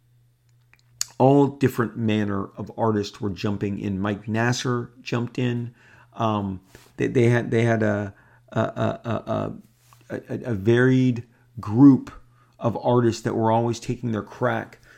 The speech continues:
at depicting the Legion adventures. Um, Jim Starlin stepped in. He even did an issue under a pseudonym.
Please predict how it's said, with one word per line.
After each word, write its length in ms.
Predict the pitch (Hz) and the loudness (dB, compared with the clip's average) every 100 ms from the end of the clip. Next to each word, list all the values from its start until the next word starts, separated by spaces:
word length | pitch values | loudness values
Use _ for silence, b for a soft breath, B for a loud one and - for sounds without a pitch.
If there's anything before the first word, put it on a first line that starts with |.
| b - | b -10
at 140 | 113 | -6
depicting 500 | - - 123 - 113 | -6 -6 -6 -4 -4
the 60 | 110 | -2
Legion 340 | 113 104 110 | -2 -2 -6
adventures. 720 | 104 95 117 127 - - - - b b b - | -4 -2 -2 -2 -8 -12 -16 -20 b b b -6
Um, 280 | 107 98 | -4 -4
Jim 200 | 95 110 | -4 -4
Starlin 720 | 107 - 113 117 123 127 127 123 | -2 0 2 4 2 2 -2 -6
stepped 400 | - - 123 - | -12 -8 -6 -2
in. 160 | 123 113 | 0 0
He 60 | |
even 200 | 113 104 | 0 0
did 140 | 98 107 | 0 0
an 80 | |
issue 280 | 107 107 127 | 0 -2 -4
under 180 | 113 95 | -4 -6
a 40 | |
pseudonym. 720 | 92 - - 127 131 131 139 | -6 -4 2 4 4 2 0